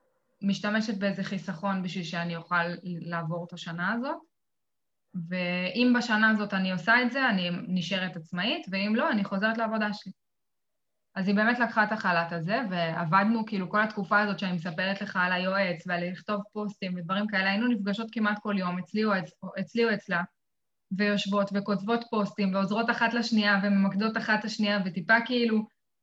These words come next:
אומרות, "אוקיי, מה, מה, הבנו שצריך לפתוח עמוד עסקי, בוא נפתח עמוד עסקי, הבנו שצריך לעשות ככה, בוא נעשה ככה, הבנו שצריך לכתוב פוסט, בוא נכתוב פוסט, הבנו שצריך לדייק את הקהל, בוא ננסה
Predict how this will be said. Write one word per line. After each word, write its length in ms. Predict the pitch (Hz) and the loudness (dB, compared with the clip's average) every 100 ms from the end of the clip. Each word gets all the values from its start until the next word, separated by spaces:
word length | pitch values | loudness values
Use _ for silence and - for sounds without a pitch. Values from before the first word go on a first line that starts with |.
| _ _ | _ _
אומרות, 360 | 208 208 240 254 | 2 4 6 4
"אוקיי, 440 | 247 247 214 196 | 2 2 0 2
מה, 280 | 202 233 233 220 | 2 6 6 6
מה, 80 | 220 | 4
הבנו 360 | 208 226 247 | 4 6 4
שצריך 320 | 247 - 240 247 | 2 0 0 0
לפתוח 340 | 247 247 240 | 2 0 2
עמוד 180 | 233 240 | 2 4
עסקי, 260 | 240 311 | 2 2
בוא 140 | 285 240 | 4 4
נפתח 360 | 233 226 208 | 4 2 0
עמוד 180 | 208 208 | 2 2
עסקי, 320 | 202 - 202 | 2 -2 -2
הבנו 260 | 185 214 240 | 4 4 4
שצריך 240 | - 226 | 2 0
לעשות 200 | 240 233 247 | 0 0 -2
ככה, 200 | 269 277 | 0 2
בוא 140 | 220 | 4
נעשה 320 | 240 233 220 208 | 6 4 2 0
ככה, 220 | 208 202 | 0 2
הבנו 220 | 196 247 | 2 2
שצריך 240 | 262 240 247 | 0 -4 -8
לכתוב 260 | - 269 269 | -2 0 4
פוסט, 180 | 294 | 4
בוא 120 | 226 247 | 4 2
נכתוב 320 | 247 240 220 | 2 0 -2
פוסט, 200 | 208 175 - - - _ | -2 -2 -6 -20 -20 _
הבנו 420 | 226 220 285 311 | 4 8 8 6
שצריך 320 | - 262 294 | 4 4 6
לדייק 360 | 302 247 247 277 | 6 6 6 4
את 40 | - | 2
הקהל, 480 | 262 254 285 294 226 | 4 6 8 8 8
בוא 140 | 277 | 8
ננסה 340 | 311 285 269 | 8 4 4